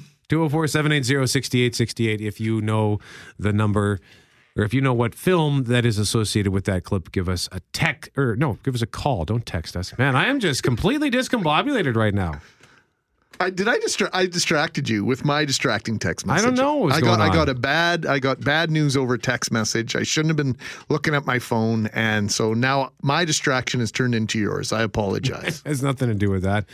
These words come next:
Speaker 1: I just tripped over myself. Uh, B-Rad, by the way, has just texted to say that Old Dutch is shoestrings.
Speaker 2: Okay, B-Rad, I trust you, bro.
Speaker 1: Thank you for clarifying that. I would take either or, uh, but I always like to go with Old Dutch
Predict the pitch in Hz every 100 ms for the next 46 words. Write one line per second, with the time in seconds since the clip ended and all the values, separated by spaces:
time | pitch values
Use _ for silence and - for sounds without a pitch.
0 | - - - - 107 104 104 - 113 -
1 | 107 101 101 101 107 101 95 - - -
2 | 120 127 104 156 226 202 135 120 120 120
3 | 113 107 104 110 117 110 - - - 110
4 | - 117 - 131 123 - 110 107 - 117
5 | 117 110 127 143 131 131 120 104 - -
6 | 165 165 - 139 104 76 131 156 - 185
7 | 165 - 151 156 160 160 135 - 156 -
8 | 135 131 139 - _ 135 147 139 147 127
9 | 131 117 131 131 123 127 113 113 113 117
10 | 120 - - _ 104 120 120 113 123 120
11 | - 127 113 110 98 101 98 95 - -
12 | - 95 90 85 95 95 95 92 92 82
13 | 90 90 85 90 80 85 -